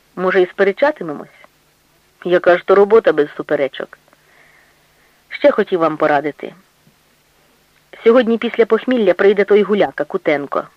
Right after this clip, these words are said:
Спокійно, без крику, без шарпу. З перших кроків хай відчує.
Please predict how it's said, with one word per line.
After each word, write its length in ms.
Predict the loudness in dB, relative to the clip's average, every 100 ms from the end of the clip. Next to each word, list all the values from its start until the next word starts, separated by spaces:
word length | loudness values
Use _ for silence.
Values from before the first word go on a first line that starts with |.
| _ _ _ _ -20 -2
Спокійно, 640 | -2 0 -2 -4 -6 -10 _ _ _ _ _ _ -20 _ -2
без 200 | 0 0 -2
крику, 500 | -2 -2 -4 -12 -12 _
без 220 | -6 -2 -2
шарпу. 600 | -2 -2 -2 -4 -10 -10 _ _ _ _ _ _ _ _ _ -20
З 20 | 0
перших 460 | 0 0 -2 -4
кроків 540 | 0 2 2 -2 -8 -10
хай 300 | -4 0 0
відчує. 560 | -2 -8 -8 -8 -10